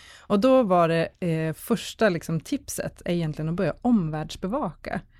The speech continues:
Att ha koll på vad som händer, inte bara i sin egen bransch, utan i andra s-, branscher också. Eh, att avsätta tid varje dag för att, eh, hålla koll på vad som händer.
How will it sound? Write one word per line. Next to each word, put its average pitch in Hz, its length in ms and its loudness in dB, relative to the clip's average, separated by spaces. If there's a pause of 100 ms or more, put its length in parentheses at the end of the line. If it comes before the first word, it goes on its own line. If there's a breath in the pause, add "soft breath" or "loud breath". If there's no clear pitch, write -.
(340 soft breath)
Att - 120 -4
ha 208 120 0
koll 269 420 2
på 175 120 -4
vad 156 160 -2
som 170 140 -4
händer, 165 360 -2 (180 soft breath)
inte 175 280 -2
bara 226 260 4
i 147 60 0
sin 160 180 -2
egen 156 520 -2
bransch, - 640 -6
utan 170 260 -2
i - 100 -6
andra 247 480 2
s-, - 140 -10 (240)
branscher 175 640 -4
också. - 400 -6 (460 soft breath)
Eh, 160 340 -4
att 165 100 -6
avsätta 220 720 0
tid 156 340 -6
varje 160 320 -2
dag - 300 -6
för 196 380 0
att, - 400 -10 (100)
eh, 160 280 -4
hålla 175 160 -2
koll 208 300 -2
på 151 100 -8
vad 147 160 -6
som 180 120 -4
händer. 202 460 -4